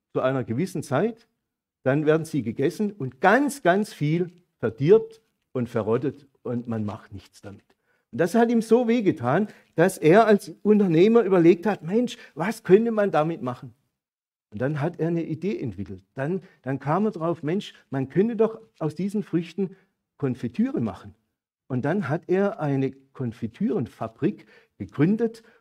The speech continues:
und hat diese Früchte verwertet. Und plötzlich war das ganze Jahr über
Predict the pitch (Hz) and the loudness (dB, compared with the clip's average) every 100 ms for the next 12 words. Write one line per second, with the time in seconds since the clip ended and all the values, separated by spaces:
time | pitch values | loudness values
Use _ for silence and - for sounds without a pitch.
0 | _ 151 143 110 156 - _ _ _ - | _ 0 0 0 -4 -6 _ _ _ -6
1 | 180 196 202 - - 131 165 - 170 - | -4 -2 -4 -4 -6 0 0 0 -6 -4
2 | 151 156 127 107 - _ _ - 135 127 | -4 -4 -4 -8 -14 _ _ -10 -4 2
3 | 208 - 233 226 - 135 165 196 196 - | 0 0 -2 -2 -2 0 0 0 -4 -2
4 | 160 202 185 143 151 202 226 143 175 196 | -2 -2 -2 0 2 2 2 0 0 2
5 | 208 | 2